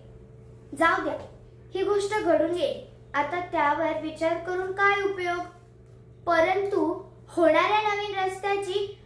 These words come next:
अशीच गोष्ट पुन्हा होऊ नये म्हणून आत्ता तरी जागे व्हा, नवीन कामाकडे लक्ष द्या.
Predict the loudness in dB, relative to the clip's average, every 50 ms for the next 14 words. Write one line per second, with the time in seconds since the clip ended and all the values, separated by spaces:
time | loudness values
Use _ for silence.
0 | -16 -6 0 2 2 2 2 2 0 0 0 0 -2 -6 -10 -6 -2 2 2 2
1 | 2 2 -2 -2 -2 -2 -2 -2 0 2 2 2 2 2 0 0 0 0 0 0
2 | 0 0 -2 -2 -4 -6 -12 -18 -16 -8 -2 0 2 6 6 6 6 4 2 0
3 | 0 0 2 4 4 4 2 0 0 0 2 2 2 2 2 2 2 0 0 0
4 | 2 4 4 4 4 2 -2 -6 -12 -18 -20 -20 -20 -20 -16 -6 -2 0 2 2
5 | 2 2 0 -2 0 2 4 4 4 4 2 0 0 0 0 0 0 2 2 2
6 | 2 0 -2 -4 -4 -4 -2 0 0 -2